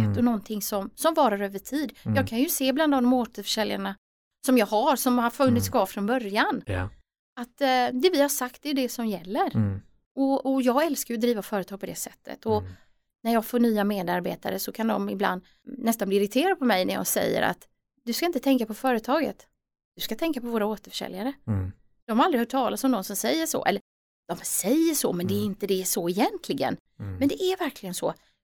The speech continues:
Speaker 2: Vi tänker på slutkonsument,
Speaker 1: Mm.
Speaker 2: att de ska bli supernöjda. Och vi tänker på våra återförsäljare.
Speaker 1: Mm.
Speaker 2: Och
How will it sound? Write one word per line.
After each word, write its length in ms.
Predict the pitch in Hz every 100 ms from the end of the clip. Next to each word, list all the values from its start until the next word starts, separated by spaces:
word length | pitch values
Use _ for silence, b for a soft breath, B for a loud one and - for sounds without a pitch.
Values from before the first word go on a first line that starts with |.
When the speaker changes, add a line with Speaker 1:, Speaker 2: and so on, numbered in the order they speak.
| _
Speaker 2:
Vi 160 | 339 381
tänker 480 | - 277 196 - 220
på 300 | - 170 - b b - -
slutkonsument, 960 | 330 277 - 202 - 226 302 427 - - - 113
Speaker 1:
Mm. 280 | 98 92 -
Speaker 2:
att 140 | -
de 140 | 202
ska 140 | 202 220
bli 100 | 220
supernöjda. 640 | - 240 185 180 180 311 - b b -
Och 60 | 302
vi 60 | 277
tänker 320 | 285 214 -
på 80 | 196
våra 200 | 190 190
återförsäljare. 760 | 208 - - - - 170 226 - -
Speaker 1:
Mm. 120 | 92 - _ _ _ _ _
Speaker 2:
Och 260 | 311 330